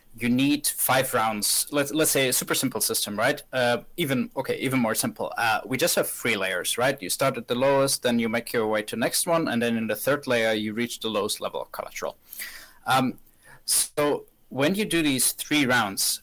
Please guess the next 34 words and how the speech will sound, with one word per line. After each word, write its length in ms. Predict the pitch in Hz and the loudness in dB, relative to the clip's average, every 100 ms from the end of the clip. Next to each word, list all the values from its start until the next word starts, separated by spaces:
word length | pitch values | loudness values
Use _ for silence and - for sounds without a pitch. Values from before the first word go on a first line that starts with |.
| - | -2
um, 380 | 120 113 107 - | 0 2 0 -4
you 220 | - - 143 | -10 -2 0
still 220 | - 185 | 2 2
have 260 | 170 165 120 | 2 2 0
the 80 | |
collateral 640 | - - 120 127 - 123 107 | -4 -4 0 0 0 0 2
locked 260 | 104 - | 0 -2
up, 200 | 104 - - _ - | -6 -6 -12 _ -4
right? 280 | 113 120 - | -2 -2 -4
So 360 | - - 120 120 | -4 0 2 2
in 160 | 135 | 0
each 240 | 135 202 - | 0 0 0
round, 200 | 139 151 | 0 0
even 220 | 156 151 | 0 2
though 140 | 127 123 | 4 4
you 200 | 117 113 | 2 0
reduce 480 | 107 110 120 - | -2 -2 0 0
it 180 | 220 - - | 0 -2 -2
by 120 | 113 | 2
a 80 | 113 | 2
little 180 | 135 | 2
bit, 260 | 143 208 - - _ _ - | 2 0 -2 -16 _ _ -4
in 120 | 127 | -2
each 220 | 107 - | -2 0
round, 300 | 143 190 - - | 2 2 -2 -4
you, 460 | 147 139 127 123 - | 0 2 2 0 -4
you 220 | 127 123 | -2 -2
had 380 | 120 135 139 - | 2 2 2 -2
collateral 360 | - 131 135 117 | -2 0 0 0
locked 240 | 117 - | 0 0
up 160 | 113 - | -4 -4
for 200 | - - | -10 -12
three 280 | - 135 110 | -8 -4 0
rounds. 380 | 107 - - | 0 -2 -6